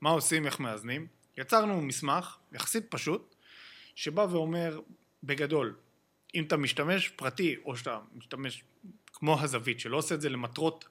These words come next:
רווח, אוקיי? אז, בהנחה שאתה לא פוגע ב-, אה, בזכיינים. מה זה אומר לא פוגע בזכיינים?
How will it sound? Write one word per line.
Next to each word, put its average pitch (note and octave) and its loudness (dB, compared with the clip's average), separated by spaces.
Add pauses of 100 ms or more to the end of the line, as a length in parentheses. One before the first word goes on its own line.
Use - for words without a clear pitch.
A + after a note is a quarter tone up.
רווח, C3 0 (480)
אוקיי? D3+ -2 (200)
אז, C3 2 (560)
בהנחה B2 -2
שאתה D#3 -2
לא D3+ 0
פוגע C3+ 2 (560)
ב-, B2+ -4
אה, A2 -4 (120)
בזכיינים. A#2 -2
מה B2 -4
זה C3+ -2
אומר C3 -4
לא B2+ -8
פוגע A#2+ -10
בזכיינים? A#2 -2